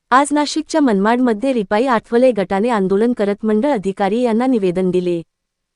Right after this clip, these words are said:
हे आंदोलन रिपाई जिल्हाध्यक्ष राजेंद्र आहिरे यांच्या नेतृत्वाखाली करण्यात आले. माध्यमांशी बोलताना गंगादादा त्रिभुवन म्हणाले, "आम्ही या मनुवादी व्यक्तीचा निषेध करतो. त्यांनी कितीही ताकद लावली तरी या देशातून संविधानाला कोणीही हलवू शकत नाही.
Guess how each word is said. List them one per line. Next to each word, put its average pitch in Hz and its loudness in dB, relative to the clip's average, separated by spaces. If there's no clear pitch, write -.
हे 320 -2
आंदोलन 302 2
रिपाई 226 0
जिल्हाध्यक्ष 226 -2
राजेंद्र 214 0
आहिरे 233 0
यांच्या 233 -2
नेतृत्वाखाली 220 -2
करण्यात 185 -4
आले. 175 -2
माध्यमांशी 294 2
बोलताना 233 2
गंगादादा 220 2
त्रिभुवन 240 2
म्हणाले, 180 -2
"आम्ही 262 2
या 349 2
मनुवादी 254 2
व्यक्तीचा 254 -2
निषेध 214 0
करतो. 185 -2
त्यांनी 240 2
कितीही 254 -2
ताकद 233 0
लावली 202 0
तरी 226 0
या 262 0
देशातून 208 -2
संविधानाला 247 -2
कोणीही 208 0
हलवू 214 0
शकत 190 -6
नाही. 175 -6